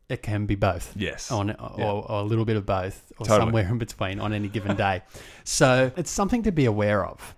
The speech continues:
Speaker 1: And I think for me, I come back to, when dealing with and thinking about all of these ideas, I come back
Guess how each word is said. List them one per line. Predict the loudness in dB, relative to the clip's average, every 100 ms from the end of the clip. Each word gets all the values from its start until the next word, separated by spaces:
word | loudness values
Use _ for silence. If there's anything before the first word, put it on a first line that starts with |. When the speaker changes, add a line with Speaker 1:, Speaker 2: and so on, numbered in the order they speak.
| -2
Speaker 1:
And | 2 4 2 0 0 -4 -6 -12 -16 -4
I | -2
think | 0 -2 -2 -6 -20
for | -20 -20 -6 -2
me, | 0 2 0 -4 -8 -12 _ -4
I | -2 0
come | 0 -2 0
back | -2 -4 -6
to, | -6 -4
when | -6 -6 -6 -10 _
dealing | -6 -4 -4
with | -6
and | -6
thinking | -6 -6 -4
about | -4 -2
all | -4
of | -4
these | -2
ideas, | -4 -4 -6 -6
I | -6
come | -4 -4 -4
back | -4